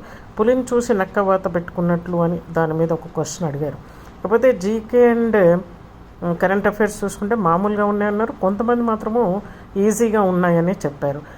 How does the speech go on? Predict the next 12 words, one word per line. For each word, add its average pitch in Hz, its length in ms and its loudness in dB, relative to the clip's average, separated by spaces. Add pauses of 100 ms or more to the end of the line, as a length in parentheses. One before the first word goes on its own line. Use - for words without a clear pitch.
(200)
సైకాలజీ 240 720 0 (120)
చూసుకుంటే 208 380 -2
books 185 500 -4
and 220 80 0
authors, 170 680 -4 (520)
ఇది 202 140 -4 (220)
చాలా 240 240 -2
కామన్గా 220 520 0
అడుగుతున్నారండి 190 640 -2
books 165 380 -6
and 190 120 0
authors. 170 540 -2